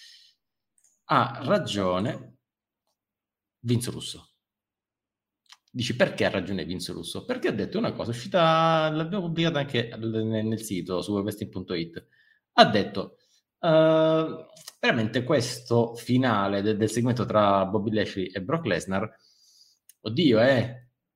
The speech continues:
non è che sia stato tutto sto granché, perché è bello il segmento che si sono menati, giusto?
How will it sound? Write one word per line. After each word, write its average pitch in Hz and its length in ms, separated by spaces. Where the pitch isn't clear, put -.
non 120 140
è 156 120
che 123 140
sia 104 840
stato 113 200
tutto - 240
sto - 140
granché, 90 360
perché - 220
è 85 40
bello 139 280
il 214 60
segmento 139 460
che 127 80
si 120 80
sono 120 200
menati, 98 440
giusto? 110 500